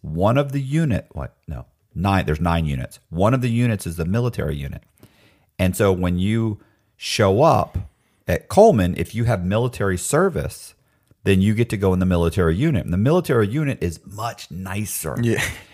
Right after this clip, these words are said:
Speaker 1: than the other units. It's also much, much more quiet than the other units. Um, and they get special privileges
Speaker 2: Yeah,
Speaker 1: that
Speaker 2: guards
Speaker 1: other
Speaker 2: probably treat you a little better over
Speaker 1: Yeah,
Speaker 2: there.
Speaker 1: well, you know, you were, you,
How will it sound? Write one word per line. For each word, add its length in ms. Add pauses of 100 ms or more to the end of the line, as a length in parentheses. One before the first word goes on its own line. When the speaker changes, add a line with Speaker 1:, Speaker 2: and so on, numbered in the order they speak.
(180)
Speaker 1:
than 180
the 140
other 220
units. 340
It's 160
also 320
much, 540
much 360
more 260
quiet 720 (340)
than 160
the 120
other 220
units. 560 (580)
Um, 500 (140)
and 140
they 80
get 140
special 340
privileges 540
Speaker 2:
Yeah, 80
Speaker 1:
that 80
Speaker 2:
guards 220
Speaker 1:
other 100
Speaker 2:
probably 180
treat 320
you 80
a 80
little 160
better 320
over 80
Speaker 1:
Yeah, 120
Speaker 2:
there. 80
Speaker 1:
well, 120
you 100
know, 100
you 200
were, 140
you, 120